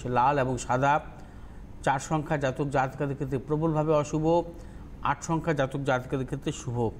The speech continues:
কন্যা রাশি জাতক জাতিকাদের ক্ষেত্রে আজকের দিনটি মিশ্র। কন্যা রাশি জাতক জাতিকারা আজকের দিনটি যে কোনো শুভ কাজের ক্ষেত্রেও সতর্কতা অবলম্বন করে চলবেন।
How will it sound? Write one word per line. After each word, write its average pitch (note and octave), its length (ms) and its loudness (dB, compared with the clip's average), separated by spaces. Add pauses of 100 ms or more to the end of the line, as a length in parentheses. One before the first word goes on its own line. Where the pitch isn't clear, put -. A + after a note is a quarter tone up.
(480)
কন্যা D#3 300 4
রাশি D#3 240 0
জাতক C#3+ 280 0
জাতিকাদের C#3 520 0
ক্ষেত্রে D3+ 300 -2 (520)
আজকের B2+ 420 2
দিনটি C#3+ 380 2
মিশ্র। C#3 420 0 (140)
কন্যা C#3 320 2
রাশি C3+ 200 0
জাতক C3 280 0
জাতিকারা C3+ 480 2 (680)
আজকের C#3 320 2
দিনটি C#3+ 240 2
যে C3+ 160 0
কোনো D3 180 2
শুভ C#3 240 0
কাজের C#3 240 2
ক্ষেত্রেও D3 340 0
সতর্কতা C3 480 -2
অবলম্বন B2+ 400 2
করে C3+ 180 2
চলবেন। C#3 360 4